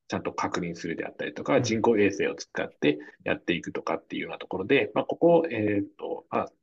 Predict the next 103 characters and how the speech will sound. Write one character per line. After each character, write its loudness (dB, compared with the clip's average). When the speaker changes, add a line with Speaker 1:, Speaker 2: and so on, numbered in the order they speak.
Speaker 1:
デ 2
ィ 2
セ 0
ン 0
ト 4
ラ 6
イ 4
ズ -6
ド -4
な -6
仕 -6
組 -4
み 0
で、 6
Speaker 2:
う 4
ん。 4
Speaker 1:
デ 6
ィ 6
ー 4
エ 2
ム 4
ア 4
ー 4
ル 2
ブ 4
イ 0
っ -12
て 0
い 8
う 10
よ 6
う 2
な 2
と 0
こ 0
ろ 4
を -6
心 0
が 0
け -4
て -4
い -4
る 0
っ -18
て 0
い 4
う -6
か、 -4
ま -2
あ、 -2
そ 4
こ 8
を 8
目 10
指 4
し -2
て 0
い -2
く -4
っ -8
て -8
い -6
う -8
よ -8
う -6
な -10
プ -8
ロ -2
ジ -10
ェ -14
ク -20
ト -10
に、 -4
え -4
ー、 -14
な -4
っ -12
て -6
お -4
り -4
ま -4
す。 -14
は 0
い。 0
Speaker 2:
こ -14
れ 4
は 4
も 4
う -6
カ 2
ー 4
ボ 6
ン 4
ク 2
レ 6
ジ -2
ッ -6
ト 4
を 4
発 0
行 2
す -2
る、 2